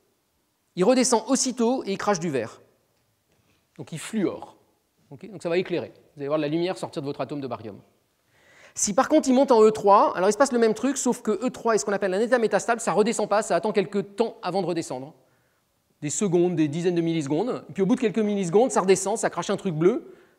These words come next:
mais vu que ça le fait pas souvent, bah, vous voyez rien, vous, en fait. Il faut vraiment que ça descende et que ça remonte tout le temps pour que vous voyez du vert. Donc à la fin, vous voyez du vert, et sinon, vous voyez rien. Et parfois, peut-être un petit spot de bleu. Et donc, ils sont juste amusés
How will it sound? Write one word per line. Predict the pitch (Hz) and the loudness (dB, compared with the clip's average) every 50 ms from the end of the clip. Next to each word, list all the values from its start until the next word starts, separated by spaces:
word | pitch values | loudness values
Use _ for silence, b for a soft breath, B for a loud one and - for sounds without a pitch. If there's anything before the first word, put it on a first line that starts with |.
| B - | B -4
mais | 151 175 | -2 0
vu | 240 | 0
que | 254 - | 2 2
ça | 233 202 | 2 2
le | |
fait | - 220 208 | 2 2 0
pas | - 190 | 0 -2
souvent, | - - - 196 180 202 233 | -2 -2 -2 0 0 2 2
bah, | 233 185 | 2 0
vous | 147 151 | 0 -2
voyez | 151 151 127 135 | -2 -4 -4 -4
rien, | 120 127 127 120 | -6 -6 -8 -10
vous, | 104 107 110 | -10 -12 -14
en | 101 | -16
fait. | - 120 - _ | -16 -20 -20 _
Il | |
faut | - 165 | -8 -6
vraiment | 160 170 180 202 | -4 -2 -4 -4
que | - | -4
ça | - 139 | -4 -4
descende | 139 151 143 180 185 | -4 -6 -6 -6 -6
et | 156 143 | -6 -4
que | - | -4
ça | 151 | -4
remonte | 135 147 151 - | -4 -4 -6 -6
tout | - 165 | -8 -8
le | |
temps | - 190 180 | -6 -6 -6
pour | - 139 | -6 -8
que | 127 | -8
vous | 135 131 | -8 -6
voyez | 135 131 135 | -6 -6 -6
du | 127 120 120 | -6 -6 -6
vert. | 117 139 180 180 - B B B B B B _ | -4 -4 -4 -4 -6 B B B B B B _
Donc | 160 151 | -4 -2
à | 165 | -2
la | 160 | 0
fin, | - 220 | 2 2
vous | 214 185 | 2 4
voyez | 175 170 165 165 | 4 4 4 4
du | 147 160 | 2 0
vert, | 156 156 175 190 180 | 0 0 2 2 2
et | 156 | 0
sinon, | 131 - 156 160 170 | 0 -2 -4 -4 -2
vous | 156 | -2
voyez | 143 143 131 127 | -4 -4 -4 -6
rien. | 117 117 110 - - _ _ _ _ _ _ _ _ _ _ _ _ _ _ _ _ _ _ _ _ _ _ _ _ - | -8 -10 -12 -14 -18 _ _ _ _ _ _ _ _ _ _ _ _ _ _ _ _ _ _ _ _ _ _ _ _ -14
Et | 139 | -10
parfois, | - 131 - - 147 - | -10 -8 -6 -8 -8 -6
peut-être | - 156 - | -8 -8 -6
un | 147 127 | -8 -10
petit | - - _ - | -10 -12 _ -16
spot | 123 - - 135 127 | -16 -12 -12 -12 -10
de | 117 123 | -8 -8
bleu. | 113 107 110 | -10 -10 -8
Et | 127 | -8
donc, | 160 170 - | -8 -8 -6
ils | |
sont | - 175 | -8 -6
juste | 131 185 220 214 196 | -4 -4 -2 0 0
amusés | 165 165 170 165 156 156 170 190 196 208 196 | 0 0 0 -2 -4 -2 -2 -2 -2 -2 -6